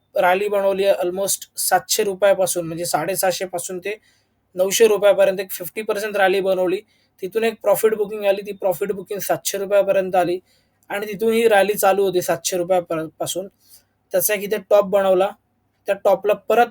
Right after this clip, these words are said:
रिटेस्ट केलं खालीवर आणि त्यात त्याचा एक ब्रेकआउट दिलेला आहे. आणि हा मला असं वाटतंय with व्हॉल्यूम आलेला ब्रेकआउट आहे, म्हणजे मागच्या दोन तीन दिवसाचा व्हॉल्यूम पाहाल तर लक्षात येईल की बायर ॲक्टिव्ह आहे या स्टॉकमध्ये.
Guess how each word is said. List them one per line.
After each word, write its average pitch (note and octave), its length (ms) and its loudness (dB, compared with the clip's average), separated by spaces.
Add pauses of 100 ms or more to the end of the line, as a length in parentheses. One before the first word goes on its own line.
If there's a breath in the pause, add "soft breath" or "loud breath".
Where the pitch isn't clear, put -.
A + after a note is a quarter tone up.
(400)
रिटेस्ट G3 460 -2
केलं G3 260 0
खालीवर F#3 300 0
आणि G3+ 200 -6
त्यात G#3 160 0 (180)
त्याचा F#3+ 360 -2
एक G3+ 180 -8
ब्रेकआउट F#3+ 380 2
दिलेला F3+ 340 0
आहे. D#3 200 -4 (540 soft breath)
आणि F#3 140 -4
हा G3 160 2
मला G#3 200 2
असं G#3 180 0
वाटतंय G#3+ 500 0 (140)
with G3+ 180 -4
व्हॉल्यूम G3+ 360 0
आलेला G3 280 0
ब्रेकआउट F#3 420 0
आहे, F#3 80 2
म्हणजे F3+ 200 -4
मागच्या F3+ 320 -4
दोन F3+ 180 -4
तीन F#3+ 180 -10
दिवसाचा F#3 320 -4
व्हॉल्यूम F3+ 360 -2
पाहाल F3 300 -4 (560 soft breath)
तर G3+ 100 2
लक्षात G3 460 0
येईल G#3+ 220 -2
की G#3+ 380 -8 (200)
बायर F3+ 380 4
ॲक्टिव्ह F#3+ 400 0
आहे F3 140 4
या F3 120 2
स्टॉकमध्ये. E3+ 560 -8